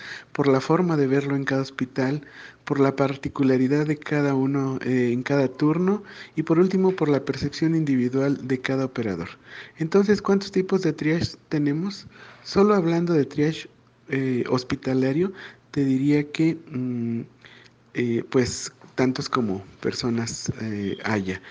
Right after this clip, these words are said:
Eh, entonces, eh, a-, es importante hacer notar que, eh, la concepción de lo que es triage prehospitalario, triage hospitalario, triage en, en situaciones de múltiples víctimas, triage en, en, en,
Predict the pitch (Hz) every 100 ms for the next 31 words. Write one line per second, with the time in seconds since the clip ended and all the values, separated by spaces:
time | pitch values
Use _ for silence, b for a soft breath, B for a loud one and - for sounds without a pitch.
0 | B B B - 135 135 135 135 135 -
1 | - _ _ _ - 156 160 196 202 196
2 | 185 185 - - _ _ _ _ 135 135
3 | 131 135 143 - 175 180 180 156 151 160
4 | 170 160 139 156 147 143 151 151 - -
5 | 151 151 B B B B - 135 131 135
6 | 127 139 139 135 160 160 147 143 151 147
7 | - 156 156 175 - - 160 143 - -
8 | 127 127 139 151 160 - 147 151 185 185
9 | 175 139 - 120 120 127 131 143 B B
10 | B - 160 165 165 180 - 151 131 131
11 | - 127 127 - 131 127 151 151 147 135
12 | 127 131 143 - 120 117 120 120 - 127
13 | 120 127 - - 127 127 120 117 107 104
14 | - 110